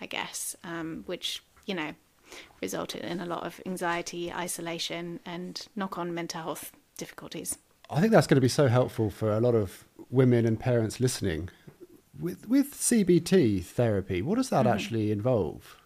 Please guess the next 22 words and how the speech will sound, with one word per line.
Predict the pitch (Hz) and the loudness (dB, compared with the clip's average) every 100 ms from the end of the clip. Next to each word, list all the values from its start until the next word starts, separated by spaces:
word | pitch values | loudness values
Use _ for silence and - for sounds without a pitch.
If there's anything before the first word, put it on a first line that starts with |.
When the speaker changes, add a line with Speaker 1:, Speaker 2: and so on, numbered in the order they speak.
| _ | _
Speaker 1:
It's | 220 226 226 | -4 -4 -4
all | - 277 | 0 0
about | 277 233 226 226 - - | 2 2 2 2 -2 -6
sort | - - 220 - | -6 0 0 0
of | 202 190 | -4 -4
changing | - 220 208 220 208 202 202 190 | -4 -2 0 0 0 0 0 -4
your | 185 190 190 | -4 -2 -2
ways | 185 180 170 170 170 - | 0 0 0 -2 -6 -10
about | 196 175 175 165 | -8 -2 0 0
looking, | 185 185 180 180 170 165 - - | -4 -6 -8 -8 -6 -8 -10 -12
um, | - 165 165 - | -10 -8 -8 -8
at | 175 | -10
a | 160 | -10
certain | - 175 - 165 | -6 -4 -4 -8
situation. | - - 180 165 175 - - - - - | -10 -10 -6 -6 -6 -8 -8 -10 -12 -8
And | 175 170 165 170 - - | -6 -6 -6 -8 -10 -8
I | - | -6
know | 196 196 196 202 | -2 0 -2 -2
some | - 240 | -2 0
people | 233 - 233 220 | -2 -4 -4 -4
jo-, | 208 - 180 208 | -4 -4 -4 -2
with | 196 202 | -4 -4